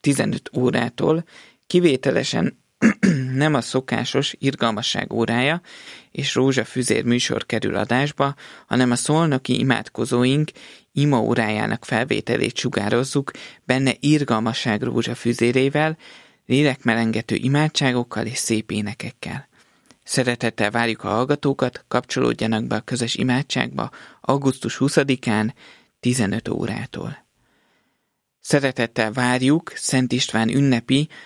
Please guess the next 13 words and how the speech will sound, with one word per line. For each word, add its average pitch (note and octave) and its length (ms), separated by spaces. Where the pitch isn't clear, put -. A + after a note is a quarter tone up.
városi C#3 460
zarándoklatunkra B2+ 1040
a A#2 40
kedves A2+ 380
hallgatói A#2+ 480
családot. G2+ 640
Augusztus B2+ 540
huszadikán C3+ 760
tizenhárom A#2+ 640
óra A#2 180
harminc B2 500
perckor A#2 540
gyülekezünk B2+ 680